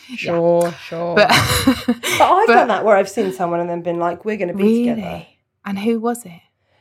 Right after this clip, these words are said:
Speaker 2: Um, it's happened a couple of times.
Speaker 1: Really?
Speaker 2: Yeah. Isn't that weird?
Speaker 1: But have you ever had it and not, not,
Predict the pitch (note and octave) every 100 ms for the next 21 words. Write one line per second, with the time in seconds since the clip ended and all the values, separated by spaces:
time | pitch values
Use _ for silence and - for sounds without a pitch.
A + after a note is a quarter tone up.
0 | _ _ - G#3+ G#3 G#3 G#3+ _ _ A3+
1 | G#3+ D#4 C#4+ G3+ - A#3+ C4+ F#3 - D#3+
2 | - E3+ F#3 G#3+ A#3+ D4+ F4 D#4 D4 A3
3 | A#3+ D4 D4 G3+ - - _ _ - B3+
4 | C4+ C#4 A3 A2+ _ _ _ _ A#3 A#3+
5 | D4 D4+ D4+ C#4 D4+ A#3 A3+ C4 C4+ -
6 | _ - A3 C4+ B3